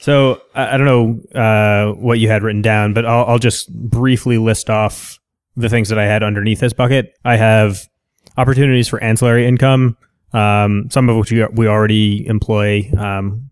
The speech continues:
kind of like this in-unit marketplace we have for people to buy things within our listings. Consistent with that, maybe something more, a little more experience focused, where we work out some type of arrangement to get, to earn commission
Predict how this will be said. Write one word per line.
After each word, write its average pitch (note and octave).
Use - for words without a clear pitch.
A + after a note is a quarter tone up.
kind A2+
of G#2
like G2
this G2+
in-unit A2
marketplace G#2
we G#2+
have G2+
for A#2
people G#2
to G2+
buy G2+
things G2
within G2
our G2
listings. A#2
Consistent C3
with A2
that, A2+
maybe A2
something G#2+
more, A2
a A2+
little A2+
more G#2+
experience G#2+
focused, G#2
where G#2+
we G#2
work A#2+
out G#2+
some A#2
type G#2+
of G#2+
arrangement G#2+
to A2
get, G#2
to A#2+
earn A2+
commission G#2+